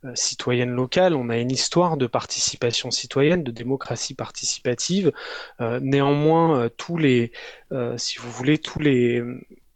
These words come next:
les schémas de participation citoyenne ont besoin d'être constamment réinventés pour permettre la participation du plus grand nombre. Et la situation sanitaire qu'on a traversée, euh, n'a pas aidé, euh, à, à, à ce niveau-là.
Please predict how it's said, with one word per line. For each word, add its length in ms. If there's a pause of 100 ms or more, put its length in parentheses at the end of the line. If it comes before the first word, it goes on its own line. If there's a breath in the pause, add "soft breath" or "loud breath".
(720)
les 120
schémas 340
de 40
participation 720
citoyenne 420
ont 100
besoin 300
d'être 160
constamment 560
réinventés 720
pour 200
permettre 380
la 80
participation 640
du 120
plus 140
grand 200
nombre. 340
Et 80
la 80
situation 540
sanitaire 500
qu'on 160
a 80
traversée, 560 (480 loud breath)
euh, 180
n'a 200
pas 200
aidé, 440
euh, 400
à, 580
à, 140
à 40
ce 200
niveau-là. 400